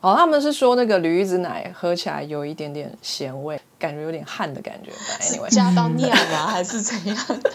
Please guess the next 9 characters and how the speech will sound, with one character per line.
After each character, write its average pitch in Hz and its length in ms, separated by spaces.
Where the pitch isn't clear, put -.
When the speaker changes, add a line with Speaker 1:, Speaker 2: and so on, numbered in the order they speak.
Speaker 1:
好， 226 360
刚 302 260
刚 311 160
海 160 200
边 185 240
提 156 200
到 147 240
了 - 200
猪， 185 400